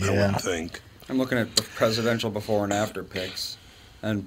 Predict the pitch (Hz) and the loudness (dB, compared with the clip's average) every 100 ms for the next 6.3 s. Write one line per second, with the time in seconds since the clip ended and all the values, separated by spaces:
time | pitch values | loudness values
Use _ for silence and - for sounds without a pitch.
0 | - 139 143 131 123 120 107 104 107 104 | 4 6 6 4 6 6 2 2 0 4
1 | 104 98 92 101 87 85 85 - - - | 4 2 2 2 2 0 0 0 -2 -6
2 | 98 95 90 90 87 85 85 - - - | -10 -8 -4 0 2 0 -2 -8 -20 -6
3 | - 165 175 117 107 90 92 139 117 98 | 4 6 8 6 4 2 2 2 4 4
4 | 98 92 95 104 104 - 147 156 135 139 | 6 6 6 6 4 2 4 6 4 4
5 | 135 110 95 98 - - 123 139 135 127 | 4 4 0 -4 -8 0 2 4 6 6
6 | 127 117 107 | 6 4 2